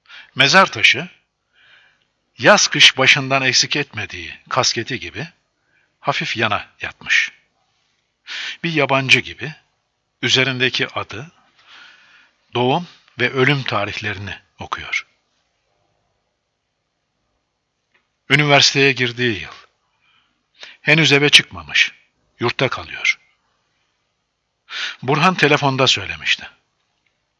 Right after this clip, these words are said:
Lise öğrencisinden beklenmeyen bir olgunluk içindeydi. Mezarın üzeri kurumuş otlarla kaplı.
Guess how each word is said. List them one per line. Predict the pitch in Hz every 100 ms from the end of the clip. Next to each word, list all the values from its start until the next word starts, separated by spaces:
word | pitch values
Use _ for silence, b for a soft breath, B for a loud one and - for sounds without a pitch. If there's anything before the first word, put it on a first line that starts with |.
| B B B B B _ _ _ _ _ -
Lise | 131 -
öğrencisinden | 165 156 156 139 151 143 147 135
beklenmeyen | 139 160 156 127 131 127
bir |
olgunluk | 131 123 117 120 117
içindeydi. | 104 - 80 78 - - - _ _ _ _ _ _ _ _ _ _ _ _ _ _ _ _ B B B B B _ _ _ _ _ _ _
Mezarın | 127 127 139 147 131
üzeri | 107 120 147
kurumuş | - 120 123 -
otlarla | 110 - 107 92 87
kaplı. | - - - -